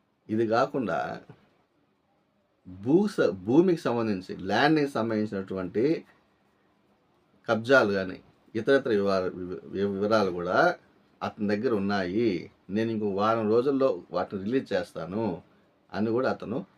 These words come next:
మీడియా ముఖంగా చెప్పడం జరిగింది. అంటే ఒక పవిత్రమైనటువంటి పుణ్యక్షేత్రంలో, ఒక పవిత్రమైనటువంటి గుడిలో సాక్షాత్తు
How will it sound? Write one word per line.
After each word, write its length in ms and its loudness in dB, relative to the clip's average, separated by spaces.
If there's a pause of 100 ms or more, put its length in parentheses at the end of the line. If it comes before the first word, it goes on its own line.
(180)
మీడియా 360 6
ముఖంగా 500 -2
చెప్పడం 260 -6
జరిగింది. 420 -16 (2250)
అంటే 540 0 (880)
ఒక 200 -6
పవిత్రమైనటువంటి 920 2
పుణ్యక్షేత్రంలో, 1000 -4 (1900)
ఒక 160 -4
పవిత్రమైనటువంటి 1000 2
గుడిలో 500 -4 (1120)
సాక్షాత్తు 600 4